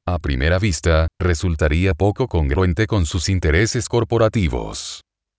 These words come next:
Pero al mismo tiempo nos advierten que el papel favorable de los medios comerciales para preservar una arena pública abierta y mantener la transparencia no está garantizado ni siquiera en las propias democracias. Este trabajo está dividido en dos partes.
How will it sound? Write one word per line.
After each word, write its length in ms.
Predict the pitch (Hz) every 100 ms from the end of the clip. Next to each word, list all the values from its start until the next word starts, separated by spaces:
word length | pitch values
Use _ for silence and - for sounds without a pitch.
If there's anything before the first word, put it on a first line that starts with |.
| _ -
Pero 220 | 85 80
al 100 | 67
mismo 380 | 90 117 98 87
tiempo 420 | 90 101 95 80
nos 180 | 87 -
advierten 640 | 82 69 90 107 - 85
que 80 | 95
el 80 | 80
papel 340 | 90 82 80
favorable 680 | 78 82 69 76 98 110 104
de 80 | 104
los 180 | 104
medios 380 | 82 85 80 69
comerciales 640 | - 95 92 90 85 80 -
para 220 | 85 73
preservar 560 | - 85 104 67 90 95
una 240 | 95 107
arena 300 | 101 113 131
pública 500 | 98 95 101 101 113
abierta 400 | 82 95 110 107
y 80 | 117
mantener 560 | 80 73 78 80 120
la 100 | 110
transparencia 800 | 92 95 85 87 90 113 - 113
no 160 | 85 87
está 260 | 80 92
garantizado 720 | 92 98 98 98 - 87 85 76
ni 140 | 90
siquiera 480 | - 98 87 92 92
en 80 | 87
las 160 | 82
propias 420 | - 104 - 76
democracias. 920 | 71 98 104 82 69 - 57 - - - _ _ _ _ _ _ _ _
Este 380 | 98 101 - 127
trabajo 480 | - 67 82 90 101
está 300 | 78 - 98
dividido 600 | 90 85 65 95 107 117
en 140 | 71
dos 240 | 67 85 -
partes. 760 | 85 - 76 62 55 - -